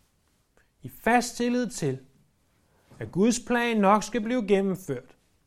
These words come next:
Og de går hen og vækker ham, som et hvert andet menneske bliver vækket. Men så sker der noget. Så rejser han sig op,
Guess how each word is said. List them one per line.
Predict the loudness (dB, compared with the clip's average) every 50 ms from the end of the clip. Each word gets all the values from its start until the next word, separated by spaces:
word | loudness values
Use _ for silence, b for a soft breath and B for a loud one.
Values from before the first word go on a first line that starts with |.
| _ _ _ _ _ _ _ _ _ _ _ _ _ _ _ _ _ _ _ _ _ _
Og | -8 -4
de | -2
går | -2 0 0
hen | -2 -2
og | -2 2 4
vækker | 6 6 6 4 0
ham, | -2 -2 -2 -4 -4 -6 -10 -18 _ _ _ _ _ _ _ _ _ _ _ _ _ _ _ _ _ _ _ _ _ _ _ _ _ _ _ _ _ _ _ _ _ _ _ _
som | -12 -6 -2 0 0 2
et | 4
hvert | 6 6 6 6 6 4
andet | 4 4 4 2 2 2
menneske | 2 2 2 2 0 -2 -2 -4 -4
bliver | 0 2 4 4
vækket. | 6 4 4 4 2 -4 -10 -14 _ _ _ _ _ _ _ _ _ _ _ _ _ _ _ _ _ _ _ _ _ _ _ _ _
Men | -18 -16 -14
så | -14 -12 -10 -10 -10
sker | -10 -12 -14 -14 -16
der | -16 -18 -20 -20
noget. | -20 -20 -20 _ _ _ _ _ _ _ _ _ _ _ _ _ _ _ _ _ _
Så | -20 -16 -16
rejser | -14 -14 -12 -10 -8 -8 -8 -10 -12 -12 -10
han | -10 -10 -10
sig | -10 -12 -14 -14
op, | -14 -16 -20 _